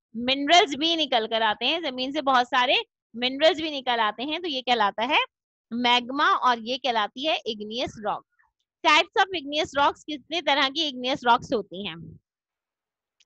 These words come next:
There are two types of igneous rocks on the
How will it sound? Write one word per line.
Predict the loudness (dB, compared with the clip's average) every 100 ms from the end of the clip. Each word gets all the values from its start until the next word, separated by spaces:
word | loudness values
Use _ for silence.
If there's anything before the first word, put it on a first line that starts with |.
| -4
There | 2 6 6
are | 6 4 _ _ _ -8
two | 0 2
types | 2 0 -8
of | -10
igneous | -12 -14 -2 2
rocks | 2 2 -2
on |
the | -2